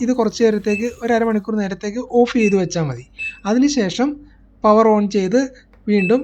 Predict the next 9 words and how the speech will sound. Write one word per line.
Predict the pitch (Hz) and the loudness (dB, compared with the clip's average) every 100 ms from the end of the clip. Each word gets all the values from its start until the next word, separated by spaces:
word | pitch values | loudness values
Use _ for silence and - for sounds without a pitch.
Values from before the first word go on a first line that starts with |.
| - 190 | -2 -2
വാഷിംഗ് | 190 190 208 220 | -2 0 -2 -2
സ്റ്റാർട്ട് | 196 170 170 | -2 -2 0
ചെയ്താൽ | 147 135 | -2 -4
മതി. | 117 110 _ _ - - - - - - - - _ - - - - - - - - | -12 -18 _ _ -14 -14 -14 -18 -20 -20 -20 -20 _ -20 -20 -20 -20 -20 -20 -20 -4
ഇങ്ങനെ | 233 269 269 | 2 4 6
ചെയ്യുകയാണെങ്കിൽ | 254 240 220 190 214 285 - - | 6 4 2 4 4 2 -2 -4
നിങ്ങൾക്ക് | 226 220 233 254 254 - - - | -2 0 4 4 2 -8 -16 -2
തുണി | 208 214 | 2 2
നല്ല | 214 | 2